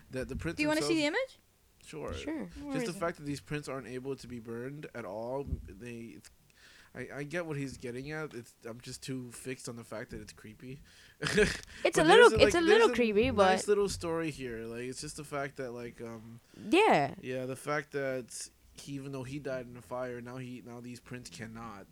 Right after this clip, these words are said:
Speaker 1: be destroyed by fire at all.
Speaker 3: Yeah, that's, that's pretty cool, man.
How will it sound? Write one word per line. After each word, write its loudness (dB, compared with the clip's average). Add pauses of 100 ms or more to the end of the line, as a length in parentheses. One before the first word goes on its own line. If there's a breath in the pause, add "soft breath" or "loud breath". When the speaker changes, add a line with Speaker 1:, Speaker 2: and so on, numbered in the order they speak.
Speaker 1:
be -18
destroyed -14
by -12
fire -12
at -12
all. -12 (480 soft breath)
Speaker 3:
Yeah, 0 (460)
that's, -6
that's -2
pretty 2
cool, 2
man. 0